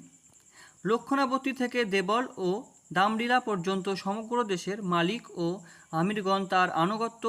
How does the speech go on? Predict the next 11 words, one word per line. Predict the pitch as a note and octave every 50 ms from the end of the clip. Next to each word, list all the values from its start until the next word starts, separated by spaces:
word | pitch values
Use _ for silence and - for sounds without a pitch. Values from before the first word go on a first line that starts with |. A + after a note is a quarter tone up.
| A#3 G#3+
ও | G3 F#3+ F3+
প্রভুত্ব | F3 F#3+ F3 F3 F#3+ F3+ E3+ - G#3+ C#4+ C#4
স্বীকার | - - B3 A3+ - A3+ G3+ F#3
করে | E3+ E3 D3+ C#3+ C3+
নেন। | C#3 C3 C3 C3 C3+ - - - - - _ _ _ _ - - - - - _ _ -
দেশে | D3 F#3 G3+ G3 - C#4+
আবার | B3+ A3+ F#3 E3 F#3+ A3 A3
শান্তি | - - F#3+ F#3+ G3 G3 G#3+ G#3+
শৃঙ্খলা | G3+ - - G#3+ G#3+ G3 G#3 G3+ G3+ G3+
ফিরে | G3+ - A3 A#3 B3
আসে। | B3 A#3+ A#3 - B3